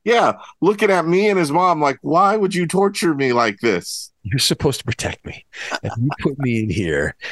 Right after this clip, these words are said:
Speaker 2: And I,
Speaker 1: <laughs>
Speaker 2: uh, what are you doing?"
Speaker 1: Yeah.
Speaker 2: Uh, wow.
Speaker 1: That day, of course, he had a fever.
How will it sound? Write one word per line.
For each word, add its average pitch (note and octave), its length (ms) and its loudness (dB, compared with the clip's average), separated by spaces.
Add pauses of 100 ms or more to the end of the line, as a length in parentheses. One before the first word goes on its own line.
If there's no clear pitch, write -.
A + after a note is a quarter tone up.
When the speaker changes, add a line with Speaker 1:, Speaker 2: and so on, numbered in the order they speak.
(120)
Speaker 2:
And G#2+ 200 2
I, G2 260 -2
Speaker 1:
<laughs> - 60 -4
Speaker 2:
uh, C#4 160 -2 (280)
what D#3 160 2
are E3+ 40 0
you B2 120 0
doing?" E2 400 -2 (520)
Speaker 1:
Yeah. A#2+ 200 0 (280)
Speaker 2:
Uh, G2 100 0
wow. E2+ 560 0 (420)
Speaker 1:
That C#3 320 2
day, C#3 280 2
of B2+ 80 0
course, C3+ 260 0
he B2 100 0
had A#2 200 2
a A2+ 40 0
fever. A2+ 600 0